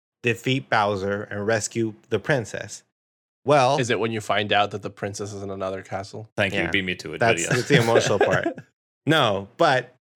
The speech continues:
Speaker 1: I was saying that if you don't believe that there could be an emotional moment in Mario, it's because you've never played Super Mario Galaxy. The emotional moment for me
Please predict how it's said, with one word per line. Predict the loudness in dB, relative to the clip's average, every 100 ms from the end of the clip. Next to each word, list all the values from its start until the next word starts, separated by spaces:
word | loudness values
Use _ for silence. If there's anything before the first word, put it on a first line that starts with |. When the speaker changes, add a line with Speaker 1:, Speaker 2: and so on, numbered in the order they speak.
| _
Speaker 1:
I | 0
was | 2
saying | 2 0 0 0
that | 0 -2 -6 _ _ _ -2
if | 0
you | 0 0 -2 -6 0
don't | 0 2
believe | 0 0 -2 -2
that | -2 0 0
there | 0
could | -2
be | -2 -2
an |
emotional | -2 -4 -4 -6 -4 -4
moment | -6 -8 -8 -10 -12 -12
in | -8 -6 -6 -6
Mario, | -4 -2 -2 -4 -6 -10 _ _ _ -10
it's | -8 -8
because | -6 -4 -4
you've | -8 -4
never | -4 -4
played | -6 -8 -8
Super | -10 -10 -6
Mario | -4 -4 -4
Galaxy. | -6 -6 -12 -20 _ _ _ _ _ _ _ _ _ _ 2
The | 4 6 2 -2 _ _ -2
emotional | 4 4 4 4
moment | 4 2 0
for | -2
me | -2 -4 -6